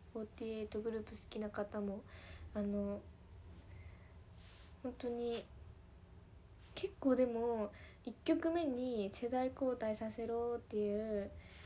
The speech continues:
あの、エーケービーさんの「ジェネレーションチェンジ」っていう曲なんですけど、最初、あれを初めて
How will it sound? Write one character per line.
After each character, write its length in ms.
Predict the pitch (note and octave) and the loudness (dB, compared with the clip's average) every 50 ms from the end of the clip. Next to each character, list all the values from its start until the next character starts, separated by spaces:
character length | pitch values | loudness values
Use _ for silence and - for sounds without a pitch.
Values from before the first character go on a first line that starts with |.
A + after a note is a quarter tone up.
| - - | -10 -4
あ 60 | - A3 G#3+ | -2 0 2
の、 280 | G#3 G3+ G#3 G3+ G#3 - | 2 2 2 2 2 4
エ 100 | A3+ C4 | 6 6
ー 60 | C4+ | 6
ケ 160 | C4 - D#4 D4+ | 6 6 6 6
ー 20 | |
ビ 140 | D4 D4+ D4 | 6 4 4
ー 40 | C#4 | 2
さ 140 | B3+ A3+ G#3+ | 2 2 2
ん 140 | G3+ G3+ G#3 | 2 2 2
の 300 | A3+ B3 A#3+ G#3+ G#3 G3+ - - - - - - - | 2 2 0 0 -2 -2 -6 -10 -14 -14 -16 -10 -4
「ジ 80 | - A3+ | -2 0
ェ 40 | A3 | 0
ネ 120 | A3+ A3+ | 0 0
レ 140 | A3+ A3+ A3+ | 0 0 0
ー 40 | A3 | 0
シ 120 | A3 A#3 | 0 -2
ョ 80 | A3+ A3 | -2 -2
ン 60 | G#3+ | 0
チ 120 | G#3+ A#3+ | 2 2
ェ 80 | A3+ A3 | 2 2
ン 60 | G#3 | 0
ジ」 80 | G#3 G3 | -2 -4
っ 40 | |
て 220 | F#3+ - - - G3+ | -4 -6 -4 -2 -2
い 60 | G3 | -2
う 20 | |
曲 300 | G3 - - G#3 - G#3+ | -2 -4 -8 -6 -2 0
な 120 | G3+ G3+ G3 | 0 0 0
ん 100 | G3 F#3+ | 0 0
で 120 | F#3+ F#3+ | -2 -2
す 100 | G3+ - - | -4 -6 -6
け 100 | - G3+ | -4 -2
ど、 320 | G3 G#3 G3+ G3+ G3 G3 G3+ - - - - - - - | 0 2 2 2 0 -2 -4 -8 -12 -14 -14 -14 -14 -14
最 260 | - - D4+ E4+ F4 E4 | -4 2 6 6 6 6
初、 160 | E4+ - E4+ E4 E4 E4 E4 E4 E4+ E4 - - - - - - | 6 8 8 8 10 10 8 6 4 2 -2 -8 -14 -16 -4 2
あ 80 | C4 C4 | 8 12
れ 240 | C4+ C#4+ C#4+ D4 D4 | 12 12 12 12 12
を 80 | D4 | 12
初 240 | C4+ C#4+ C#4 C#4 E4 | 12 12 12 12 12
め 160 | F4 E4 D4 | 10 10 10
て 500 | C#4+ - - A3+ G#3+ G#3+ G#3 G3+ G#3 - | 8 6 4 6 6 8 6 6 4 2